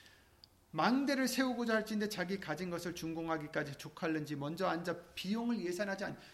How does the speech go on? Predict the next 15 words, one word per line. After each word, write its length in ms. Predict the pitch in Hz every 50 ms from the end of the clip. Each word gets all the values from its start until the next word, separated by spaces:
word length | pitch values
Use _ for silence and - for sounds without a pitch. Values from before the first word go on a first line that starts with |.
| - - - -
그러니까 220 | - 196 160 147
무엇을 440 | 170 208 233 240 233 240 254 240 233
지으려면 640 | 233 - 208 214 220 226 220 214 220 233 214 151 - - - - - -
예산을 440 | 165 202 233 226 233 262 240 247 233
해놓지 400 | 185 233 262 269 247 - - 254
않겠느냐. 640 | 196 165 - - 226 220 208 180 170 156 139 - - - - - - -
괜히 540 | - 226 247 247 254 254 220 147 - - - - - - - - _ _
예산을 440 | - 190 220 220 240 247 240 240 220
해놓지 440 | 190 254 247 254 254 240 226 - 233
않았다가 840 | 190 175 190 202 196 - 202 196 190 196 190 156 127 123 - - - - _ _ _ _ _ _ _ _ _ -
반쯤 920 | - - 160 175 190 214 226 226 214 226 240 240 240 233 226 220 202 -
준공했는데 800 | - - 208 220 214 226 220 214 208 202 202 196 208 214 208 180
이제 220 | 156 175 190 185
다 240 | - - 170 170 -
떨어진다면, 840 | - 226 220 220 185 190 180 175 156 135 131 156 185 160 123 120